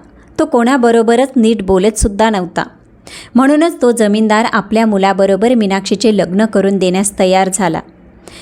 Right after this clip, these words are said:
मग काही दिवसांनी जमीनदाराच्या मुलाबरोबर मीनाक्षीचे लग्न होते. लग्न झाल्यानंतर जी मीनाक्षी असते, ती आपल्या सासरच्या घरी जाते आणि खूप चांगल्या प्रकारे त्या घरात राहू लागते.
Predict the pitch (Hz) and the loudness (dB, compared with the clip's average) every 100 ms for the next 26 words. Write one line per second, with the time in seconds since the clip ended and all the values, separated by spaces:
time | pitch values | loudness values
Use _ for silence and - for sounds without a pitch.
0 | - 277 330 294 233 254 262 233 220 226 | -2 0 0 -2 -2 0 2 0 0 0
1 | 220 240 233 220 247 247 214 202 202 226 | 2 0 0 2 2 4 2 0 0 0
2 | 202 196 202 220 226 202 190 - - - | 0 2 2 2 2 2 0 -2 -18 -14
3 | - 269 320 330 311 330 277 202 202 233 | -2 2 2 0 0 2 2 0 0 0
4 | 214 202 160 - - - 190 208 226 226 | -2 -4 -8 -10 -20 -8 -4 -2 0 -2
5 | 233 190 208 220 202 196 208 - - - | -2 0 0 0 0 0 0 -2 -16 -20
6 | - - 226 381 294 254 247 247 277 226 | -16 -6 -2 2 2 2 0 -2 0 0
7 | 220 - 202 - - _ 277 254 196 - | 0 -2 -4 -4 -14 _ 0 0 -2 -2
8 | 240 254 196 185 208 202 247 240 220 220 | -2 0 -2 -2 -4 -2 -2 0 0 0
9 | 208 185 - - - - - - 233 269 | -2 -4 -8 -12 -20 -20 -20 -4 0 0
10 | 277 302 - 247 202 208 233 220 208 202 | 0 -2 0 -2 0 0 0 -2 0 -2
11 | 247 240 233 202 208 - 170 165 202 190 | 0 -2 -2 0 0 0 -2 0 0 -2
12 | 190 - | -6 -12